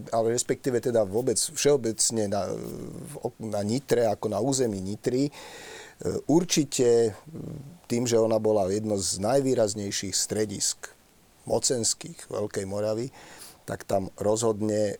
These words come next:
muselo byť veľká koncentrácia aj sakrálnych stavieb. A tu by som len chcel povedať, že posledné archeologické výskumy ukazujú, e, že na Nitrianskom hrade bola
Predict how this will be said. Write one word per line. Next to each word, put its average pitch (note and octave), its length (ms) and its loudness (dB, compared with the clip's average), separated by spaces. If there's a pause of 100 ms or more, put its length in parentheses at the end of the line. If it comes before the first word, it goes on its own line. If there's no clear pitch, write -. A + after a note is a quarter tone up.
(140)
muselo G2+ 400 0
byť F#2+ 480 -8
veľká G#2 800 -2
koncentrácia G#2 800 -2
aj G#2+ 320 2
sakrálnych G#2+ 320 0
stavieb. - 480 -2 (640)
A F#2+ 80 -6
tu E3 80 2
by F3+ 80 4
som D3+ 160 4
len C#3+ 160 2
chcel A#2+ 160 2
povedať, C3+ 480 4
že - 0 -
posledné C3 560 2
archeologické B2 640 0
výskumy G#2+ 480 -2
ukazujú, G2+ 800 -2
e, - 0 - (1200)
že A2+ 160 2
na G#2 80 0
Nitrianskom D3+ 640 2
hrade A2+ 400 2
bola G#2+ 480 2